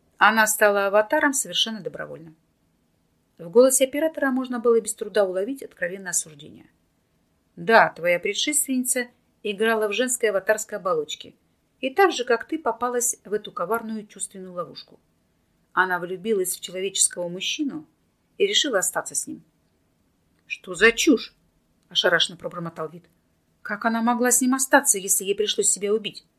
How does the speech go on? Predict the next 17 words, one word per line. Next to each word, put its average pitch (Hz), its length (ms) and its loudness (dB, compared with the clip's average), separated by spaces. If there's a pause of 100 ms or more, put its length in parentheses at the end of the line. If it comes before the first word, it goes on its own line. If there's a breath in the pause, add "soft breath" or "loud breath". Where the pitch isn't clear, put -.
(1160)
«Перевоплощение 196 640 0
аватаров — 220 440 2
это - 200 2
чисто - 320 -2
лотерея. 233 500 -2 (680)
Определить, 180 640 0
где, 185 280 6
когда 208 360 4
и 185 80 4
кем 208 280 -2 (180)
станет 202 380 -2
её 196 140 -2
бывший 196 260 -6
возлюбленный, 190 640 -6
в - 80 -20
принципе - 420 0
невозможно. 160 560 -10